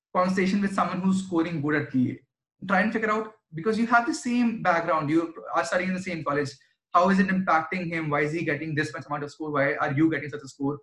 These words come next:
So I was good at B A, and I believe I had lengthy discussions with my friends who were,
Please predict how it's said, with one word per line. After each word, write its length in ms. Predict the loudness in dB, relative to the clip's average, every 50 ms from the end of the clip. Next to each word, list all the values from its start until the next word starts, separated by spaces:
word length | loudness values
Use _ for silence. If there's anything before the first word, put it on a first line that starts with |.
| _ _ _ _
So 100 | -4 0
I 100 | 0 2
was 140 | 2 2 0
good 120 | 0 0
at 220 | 0 -2 -2 -4 -2
B 260 | 0 2 2 2 0
A, 80 | 0
and 140 | -2 -4 -4
I 20 | -4
believe 280 | -2 0 0 0 0
I 200 | -2 -4 -2 -2
had 120 | -2 -2 -4 -6 -8
lengthy 320 | -4 -2 -2 0 2 2
discussions 500 | 0 0 -2 -4 -8 -8 -6 -6 -6 -6
with 120 | -4 -6 -4
my 180 | -4 -4 -4
friends 300 | -4 -6 -6 -6 -4 -4
who 100 | -4 -2
were, 160 | 0 0 0